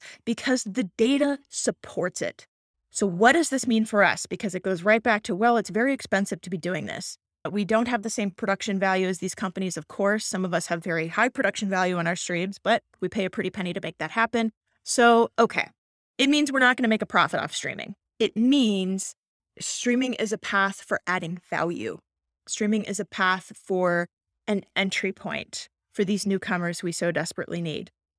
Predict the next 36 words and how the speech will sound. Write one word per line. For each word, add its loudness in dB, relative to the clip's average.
So 6
this -2
is -2
really 2
an 2
inversion 0
of -2
the -2
strategy 0
most 2
orchestras -4
have -4
employed, -2
especially 2
the 0
ones 0
who -6
tried -2
to -4
charge -2
for -8
their -4
streaming -6
product. -4
If -4
you're 2
charging 2
for 0
streaming, 2
that's 0
like 0
the -2
pinnacle -2
of -4
engagement. -6
It's -6